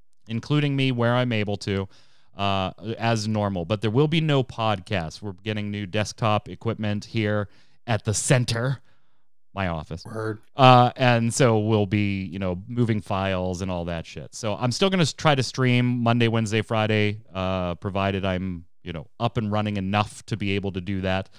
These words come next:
Speaker 1: But no podcast next week. So we will see you two Thursdays from now.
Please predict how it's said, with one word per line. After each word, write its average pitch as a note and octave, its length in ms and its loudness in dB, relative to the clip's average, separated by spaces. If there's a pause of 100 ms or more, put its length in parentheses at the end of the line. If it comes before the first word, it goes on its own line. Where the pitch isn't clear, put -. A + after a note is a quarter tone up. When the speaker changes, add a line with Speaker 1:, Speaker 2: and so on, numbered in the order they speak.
(240)
Speaker 1:
But G#2 160 -4
no A#2+ 280 4
podcast F#2 640 -4
next E2 320 -12
week. D2+ 240 -14
So F2+ 180 -8
we A#2+ 200 2
will D3+ 180 0
see - 180 -2
you A2 340 -2 (140)
two A3+ 320 2
Thursdays G#2+ 640 0
from F#2+ 180 -8
now. F2 300 -4